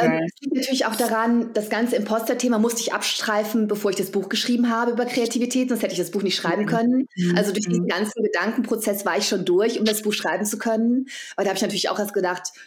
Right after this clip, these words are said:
Speaker 1: äh, alle interessanten Bücher über Kreativität gibt's schon, was weiß ich denn schon
Speaker 2: Mhm.
Speaker 1: darüber und so weiter und so weiter. Dieses, dieser ganze Kram.
Speaker 2: Der typische Quatsch, ja.
Speaker 1: Ja, das war halt schon mal aus dem System gespült.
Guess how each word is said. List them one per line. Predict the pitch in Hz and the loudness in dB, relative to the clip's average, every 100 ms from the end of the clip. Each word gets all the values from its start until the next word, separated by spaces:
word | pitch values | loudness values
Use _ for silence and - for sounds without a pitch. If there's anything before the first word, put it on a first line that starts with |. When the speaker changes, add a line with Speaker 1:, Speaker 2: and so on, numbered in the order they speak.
| _ _ | _ _
Speaker 1:
äh, | 190 | -2
alle | 180 170 165 190 | 0 0 0 2
interessanten | 190 185 208 208 202 | 2 0 -4 -4 -4
Bücher | 190 208 | -4 -2
über | 175 | 0
Kreativität | 170 - 160 160 165 156 - | -2 -2 -4 -6 -8 -8 -4
gibt's | 294 294 - | -4 -2 0
schon, | 247 233 226 220 220 214 214 | 2 4 4 4 4 2 2
was | 185 - | 0 -2
weiß | 190 | -2
ich | 240 | -2
denn | - | -2
schon | - 233 | 0 2
Speaker 2:
Mhm. | 214 | 2
Speaker 1:
darüber | 226 220 208 202 196 | 2 0 2 0 0
und | 190 185 | 0 -2
so | 185 | -2
weiter | 170 165 180 | -2 -2 -2
und | 160 | -2
so | 165 | -2
weiter. | 170 175 214 | -2 0 -2
Dieses, | 175 190 - - | -2 -6 -8 -12
dieser | 196 190 196 | -6 -2 0
ganze | 196 208 208 | 0 0 -2
Kram. | - 185 180 196 | -4 -2 0 2
Speaker 2:
Der | 233 | 0
typische | 254 220 220 | 0 0 -2
Quatsch, | 196 - 202 226 - | -2 -2 -2 0 -2
ja. | 196 185 - | 0 -2 0
Speaker 1:
Ja, | 214 190 185 | 0 2 0
das | 220 208 | 0 0
war | 202 | 0
halt | 196 | 0
schon | 226 | 0
mal | 175 | 0
aus | 196 | 0
dem | 214 | 0
System | 180 - 208 208 | -2 0 0 2
gespült. | 226 - 254 247 254 254 | 0 0 0 2 2 0